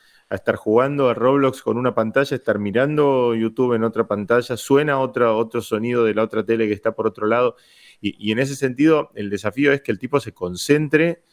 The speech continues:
en algo puntual y le ponga toda la atención, eh, a algo puntual o,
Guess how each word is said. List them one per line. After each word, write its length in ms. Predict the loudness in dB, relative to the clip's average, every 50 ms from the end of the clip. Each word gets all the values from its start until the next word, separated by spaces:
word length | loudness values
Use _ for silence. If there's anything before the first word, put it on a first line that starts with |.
| _ _ _ _ _ -6
en 180 | -4 0 2
algo 420 | 2 2 2 0 2 0 0 0 -2
puntual 800 | -8 -6 -6 -4 -2 2 2 4 4 4 2 0 -2 -4 -6 -8
y 120 | -8 -6
le 120 | -6 -6
ponga 600 | -2 _ 2 2 2 2 2 2 2 2 0 -2 -10 _ _ _ _ _
toda 260 | 2 4 4 4 4
la 80 | 2 0
atención, 760 | 0 -2 -4 -4 -4 -4 -2 0 0 0 -2 -4 -6 -10 -12 _
eh, 260 | -8 -8 -6 -6 -4
a 80 | -2 -2
algo 260 | 0 0 0 0 0
puntual 500 | 0 -2 -4 0 2 2 2 2 0 -2 -2
o, 280 | 0 0 0 0 -2